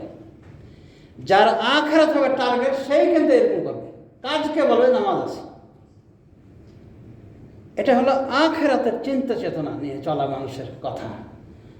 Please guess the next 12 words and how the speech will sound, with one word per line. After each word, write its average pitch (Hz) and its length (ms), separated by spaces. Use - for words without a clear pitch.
তো 156 100
রাসূলুল্লাহ 247 440
সাল্লাল্লাহু 196 280
আলাইহি - 100
ওয়াসাল্লাম 175 240
বলছেন, 160 180
যার 151 260
দুনিয়া 285 340
আখেরাত 294 380
হবে 240 220
মেইন 311 360
টার্গেট, 185 440